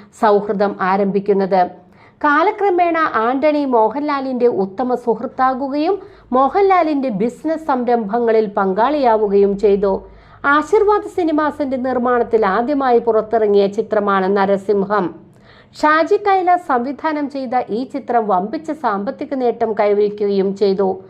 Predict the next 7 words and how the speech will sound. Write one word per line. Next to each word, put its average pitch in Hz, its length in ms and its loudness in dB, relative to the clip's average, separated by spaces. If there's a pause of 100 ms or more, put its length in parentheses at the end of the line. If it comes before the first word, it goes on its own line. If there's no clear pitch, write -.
(340)
തുടർന്നും 208 500 4
ധാരാളം 214 640 -2
ചിത്രങ്ങൾ 254 500 -2 (320)
ആശീർവാദ് 269 680 -2
സിനിമാസിന്റെ 208 720 -2
ബാനറിൽ 196 600 0
പിറന്നു. 190 640 0